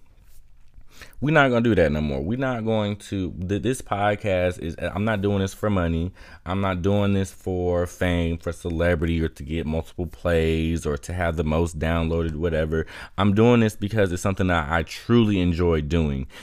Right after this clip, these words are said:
and I, and I, I'm going to remain there. And it's so funny because after that week,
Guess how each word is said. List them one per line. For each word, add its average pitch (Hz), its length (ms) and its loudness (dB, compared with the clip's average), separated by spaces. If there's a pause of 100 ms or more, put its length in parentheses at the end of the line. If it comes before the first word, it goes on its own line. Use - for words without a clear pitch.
(120)
and 82 120 -2
I, 80 160 0
and 85 140 0
I, 82 240 -2 (120)
I'm 82 320 -4
going 95 380 2
to - 120 -6
remain 82 480 4
there. 62 300 -4 (300)
And 90 120 0
it's 90 120 -2
so 104 200 6
funny 107 380 4
because 87 560 2
after 98 320 4
that 87 240 4
week, 101 440 0